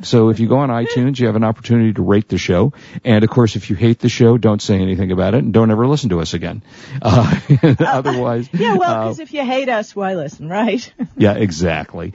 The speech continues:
Speaker 1: And they're not listening if they hate us anyway. Uh, okay, so we're gonna wrap up with a couple of, two more. Um, I've been doing this kind of extensive,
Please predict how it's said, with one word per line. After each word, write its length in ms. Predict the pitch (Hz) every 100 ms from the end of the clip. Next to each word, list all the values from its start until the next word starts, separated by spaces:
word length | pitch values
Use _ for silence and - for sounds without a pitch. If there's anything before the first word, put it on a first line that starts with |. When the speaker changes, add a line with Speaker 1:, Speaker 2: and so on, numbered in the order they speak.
| -
Speaker 1:
And 140 | 165 175
they're 60 |
not 180 | 185 135
listening 300 | 131 113 101
if 80 | 92
they 100 | 90
hate 160 | 92
us 160 | 85 82
anyway. 320 | 87 85 82 - - 156
Uh, 220 | - 127 165
okay, 180 | 156
so 220 | 135 143 123
we're 220 | 120 135
gonna 240 | 139 170
wrap 300 | 131 165 185
up 120 | 190 180
with 100 | 143
a 40 |
couple 400 | - 160 160 156
of, 100 | 135
two 160 | - 196
more. 400 | 208 196 147 131
Um, 380 | 123 104 95 98
I've 100 | 123
been 100 | 117
doing 260 | 120 143 127
this 120 | 107
kind 180 | - 117
of 60 | 92
extensive, 540 | 87 - 110 - 92